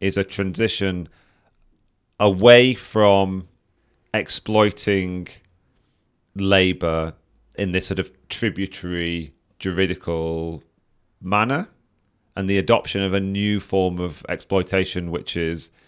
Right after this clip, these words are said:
exploiting the slave and uniting, um, the sort of, like, the unity of a landowning polit-, a class and a, and a, and a non-property owning class into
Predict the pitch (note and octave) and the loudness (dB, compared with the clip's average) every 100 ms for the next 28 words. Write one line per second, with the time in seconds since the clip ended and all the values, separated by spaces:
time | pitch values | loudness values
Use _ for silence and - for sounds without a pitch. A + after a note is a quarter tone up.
0 | - F#2+ - G2+ F2 F#2 E2+ E2 F#2+ F#2+ | -12 -12 -4 -2 -2 -4 -8 -8 -2 0
1 | F#2+ A2+ G#2+ _ _ _ - F#2 F2 E2 | 2 -2 -6 _ _ _ -6 -4 -4 -4
2 | F#2+ F#2 F#2 - F2+ E2+ F2 - _ _ | -4 -2 -4 -6 -8 -8 -12 -14 _ _
3 | _ _ D#2 D#2 D#2 D#2 - _ _ _ | _ _ -8 -6 -6 -8 -14 _ _ _
4 | _ _ _ _ - G2 G#2+ G2+ - - | _ _ _ _ -6 -4 -2 -4 0 0
5 | - - - - G#2+ F#2+ A#2 C3 A#2+ - | 0 -20 -20 -6 -4 0 2 2 0 0
6 | G2+ G2 E2+ F2 E2+ - E2 E2 E2+ E2 | 0 0 0 0 0 -2 -4 -2 -4 -6
7 | - F#2+ A2 A#2+ A2 G2 F#2 F2+ - G2+ | -10 -2 0 2 2 0 0 -6 -4 -4
8 | - - F2+ G2+ F#2 F2+ - F2+ F#2 F2+ | -4 -10 -8 -4 -4 -4 -10 -8 -6 -6
9 | - F2 F2 E2+ E2 E2+ E2 E2+ D#2+ D#2 | -8 -8 -6 -6 -6 -8 -10 -10 -8 -10
10 | D#2 - _ _ - F#2+ A2+ A#2+ A#2+ G#2 | -12 -16 _ _ -10 -2 0 0 -2 -8
11 | - F2 E2+ D#2+ D#2+ D#2 D#2+ D#2 - - | -8 -8 -6 -6 -8 -12 -12 -12 -12 -8
12 | G2+ F#2 - F2+ E2+ E2+ | -6 -6 -8 -6 -4 -4